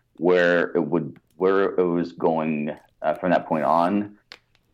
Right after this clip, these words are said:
And the, people can always sit there and talk about the Ramones, but to me, the Ramones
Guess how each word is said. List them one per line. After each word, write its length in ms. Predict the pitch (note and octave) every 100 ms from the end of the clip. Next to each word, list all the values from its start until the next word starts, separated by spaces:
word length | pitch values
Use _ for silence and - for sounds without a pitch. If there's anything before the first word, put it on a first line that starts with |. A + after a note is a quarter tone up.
| -
And 140 | F2+ F2
the, 120 | F2+
people 240 | F2 A2+ G2+
can 80 |
always 240 | G2 F#2+ F2+
sit 240 | F#2 F2
there 120 | F2+
and 100 | F2+
talk 140 | F2+ E2+
about 120 | F2
the 60 | F2
Ramones, 640 | E2+ E2+ E2 D#2 D#2+ D#2
but 180 | - -
to 80 | F2+
me, 140 | F2+
the 100 | F2
Ramones 720 | F2 F#2 F#2 F#2 F2+ F2 -